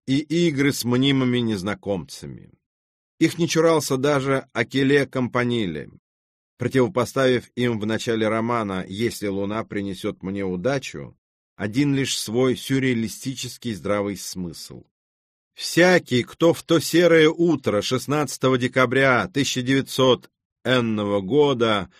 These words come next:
попытался бы тайно проникнуть на свой страх и риск в комнату, где происходит сцена, положившая начало нашему повествованию, был бы крайне удивлён,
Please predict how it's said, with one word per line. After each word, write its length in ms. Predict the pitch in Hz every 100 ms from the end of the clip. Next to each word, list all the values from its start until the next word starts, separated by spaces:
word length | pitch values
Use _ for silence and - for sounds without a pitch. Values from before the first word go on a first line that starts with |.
| _ -
попытался 640 | 113 123 131 131 123 117
бы 140 | 120
тайно 480 | - 143 139 117 110
проникнуть 580 | 104 117 123 127 117 101
на 120 | 110
свой 260 | - 117 110
страх 400 | - 120 113 113
и 80 |
риск 340 | 113 117 - - -
в 80 |
комнату, 800 | - 135 135 113 107 - 104 92 _ _ _ -
где 200 | 82 113
происходит 600 | 117 117 - 120 107 92
сцена, 800 | - - 156 165 143 107 87 - _ -
положившая 640 | 107 117 98 113 - 107
начало 420 | 110 107 110 107
нашему 460 | 104 107 98 98 92
повествованию, 1000 | 101 98 - 101 107 143 123 92 82 71 _ - _
был 300 | 101 143 170
бы 160 | 156 147
крайне 720 | 120 131 170 170 165 170 165
удивлён, 1200 | 147 151 139 139 120 127 143 131 101 82 67